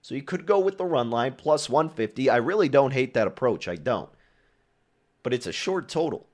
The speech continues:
So it's telling you that there's not gonna be that many runs. And if you need them to win by two or more, it's a little bit of a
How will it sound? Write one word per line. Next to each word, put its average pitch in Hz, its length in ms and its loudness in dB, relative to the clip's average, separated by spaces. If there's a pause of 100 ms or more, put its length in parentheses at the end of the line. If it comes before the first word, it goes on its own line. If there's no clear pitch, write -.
(540)
So 120 160 -4
it's 101 160 -4
telling 190 220 -2
you 131 80 0
that 127 180 2
there's 98 180 -4
not 139 180 -2
gonna 131 120 -4
be 135 100 -4
that 120 220 4
many 113 180 0
runs. 98 380 -2
And 87 80 -8
if 80 100 -10
you 87 80 -10
need 127 140 -4
them 135 80 -6
to 101 80 -2
win 117 180 -2
by 90 160 -2
two 135 200 -8
or 107 100 -4
more, 113 260 0
it's 107 200 -4
a 135 80 -6
little 170 280 -6
bit 190 220 -6
of 175 160 -6
a 156 480 -4